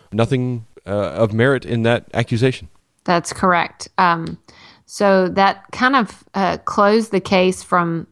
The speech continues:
Speaker 2: the trustee standpoint. Uh, we did have a motion, for those that were tracking this, about it again, asking for an independent outside review.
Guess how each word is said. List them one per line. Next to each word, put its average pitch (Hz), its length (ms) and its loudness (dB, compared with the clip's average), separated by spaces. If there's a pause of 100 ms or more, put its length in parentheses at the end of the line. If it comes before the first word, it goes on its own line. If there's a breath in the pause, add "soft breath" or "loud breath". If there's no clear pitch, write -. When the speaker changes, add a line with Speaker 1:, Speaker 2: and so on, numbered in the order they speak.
Speaker 2:
the 170 120 -4
trustee 185 460 0
standpoint. 170 760 -2 (420 loud breath)
Uh, 170 320 2
we 190 140 4
did 185 260 4
have 208 220 2
a 220 80 2
motion, 202 640 -2
for 185 160 -4
those 175 400 -2
that 175 380 -2
were 180 160 0
tracking 165 460 -2
this, 165 360 -6
about 175 420 2
it 185 220 -2
again, 175 520 -2
asking 175 520 -4
for 175 160 -4
an 160 120 -4
independent 175 580 -2
outside 165 480 2
review. 165 560 0